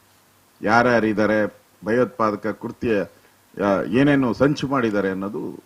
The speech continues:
ಕ್ಲೀನಾಗಿ ಗೊತ್ತಾಗಿದೆ. ಇವತ್ತು ಅವರು ದೊರಕಿರೋ ಅಂಥದ್ದು ಕೂಡ ಸೇಫ್ ಜಾಗದಲ್ಲೇ. ಇವರ ಸಹೋದರಿ, ಕಾಂಗ್ರೆಸ್ಸಿನ ಸಹೋದರಿ, ಆತ್ಮೀಯ ಸಹೋದರಿ,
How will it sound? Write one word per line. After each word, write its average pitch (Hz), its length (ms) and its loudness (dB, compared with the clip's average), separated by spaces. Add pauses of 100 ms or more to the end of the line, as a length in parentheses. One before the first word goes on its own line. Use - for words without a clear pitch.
(100)
ಕ್ಲೀನಾಗಿ 123 320 -2
ಗೊತ್ತಾಗಿದೆ. 98 640 -4 (460)
ಇವತ್ತು 147 440 0
ಅವರು 120 260 0
ದೊರಕಿರೋ 139 500 6
ಅಂಥದ್ದು 110 420 -2
ಕೂಡ 143 260 -2 (360)
ಸೇಫ್ 165 340 2
ಜಾಗದಲ್ಲೇ. 82 460 -4 (1120)
ಇವರ 120 240 2
ಸಹೋದರಿ, 123 560 6 (360)
ಕಾಂಗ್ರೆಸ್ಸಿನ 120 540 -2 (840)
ಸಹೋದರಿ, 113 560 2
ಆತ್ಮೀಯ 123 560 0
ಸಹೋದರಿ, 107 640 -2